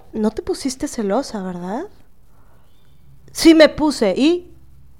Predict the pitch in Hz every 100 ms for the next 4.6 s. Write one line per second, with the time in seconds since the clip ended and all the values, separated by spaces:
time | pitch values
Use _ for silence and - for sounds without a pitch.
0 | - - - - - - - - 233 247
1 | 240 226 220 226 220 214 220 208 233 226
2 | 294 349 262 226 - - - 220 226 226
3 | 226 220 208 - 247 247 240 240 220 196
4 | 190 339 349 240 226